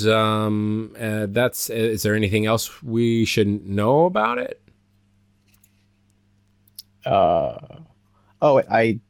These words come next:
Speaker 2: should also mention I do have a countdown timer at the top above
Speaker 1: Gotcha.
Speaker 2: the headline.
Speaker 1: Yeah, those are, those are,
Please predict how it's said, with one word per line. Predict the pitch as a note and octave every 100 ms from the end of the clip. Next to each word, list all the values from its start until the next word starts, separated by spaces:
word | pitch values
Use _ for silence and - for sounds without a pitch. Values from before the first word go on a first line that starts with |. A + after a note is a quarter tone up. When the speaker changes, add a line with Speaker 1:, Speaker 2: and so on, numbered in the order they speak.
| -
Speaker 2:
should | - C#3+
also | B2 A#2
mention | G#2 F#2+ - G2
I |
do | G#2+
have | G#2
a | F#2
countdown | - G#2+ G#2 A2
timer | A#2 A2+ A#2 A#2 -
at | -
the |
top | - A#2 A#2
above | G#2 G2+
Speaker 1:
Gotcha. | -
Speaker 2:
the | G#2
headline. | G2 A2 A#2 A2+ -
Speaker 1:
Yeah, | D#2+ D2
those | C#2+ D#2 -
are, | D2+ D2 - -
those | D2+ -
are, | D2 D2